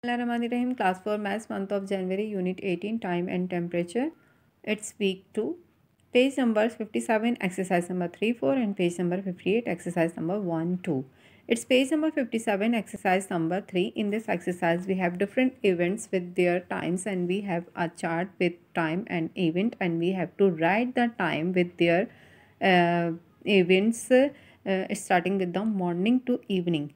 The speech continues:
Means firstly we will write down the e-, morning time and then we will write down the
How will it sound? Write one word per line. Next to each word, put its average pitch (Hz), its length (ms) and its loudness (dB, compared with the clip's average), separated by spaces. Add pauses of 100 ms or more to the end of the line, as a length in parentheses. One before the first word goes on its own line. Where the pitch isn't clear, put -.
(120)
Means 190 240 0
firstly 196 320 0
we 190 100 -2
will 190 200 0
write 175 260 0
down 190 280 -2
the 214 220 2
e-, 180 320 0
morning 185 540 4
time 262 300 2 (340)
and 185 260 2
then 180 240 4
we 190 100 4
will 226 260 2
write 175 300 0
down 185 260 2
the 233 180 0